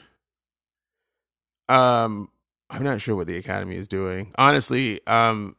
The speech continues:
e-, even though I think also Michael B. Jordan deserves an, uh, a Best Supporting Actor, um, nomination, I don't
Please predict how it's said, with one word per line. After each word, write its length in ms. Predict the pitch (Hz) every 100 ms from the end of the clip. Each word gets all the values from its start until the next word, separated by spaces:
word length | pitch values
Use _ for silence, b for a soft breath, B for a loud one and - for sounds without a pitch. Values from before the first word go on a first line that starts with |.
| 127
e-, 60 |
even 240 | 120 135 135
though 120 | 131
I 200 | 104 107
think 280 | 113 107 -
also 300 | 101 104 101
Michael 300 | 95 95 92
B. 100 | 87
Jordan 420 | 85 85 85 80
deserves 580 | 101 95 90 85 92 -
an, 280 | 98 95 95 -
uh, 280 | - 95 -
a 120 | 98 113 - _
Best 220 | 107 110
Supporting 320 | - 117 95 95
Actor, 580 | 90 - 95 95 - -
um, 460 | 82 82 78 78 - _ _ _ _ _ _ _ _ 120
nomination, 640 | 117 113 131 147 131 123
I 100 | 117
don't 200 | 117 110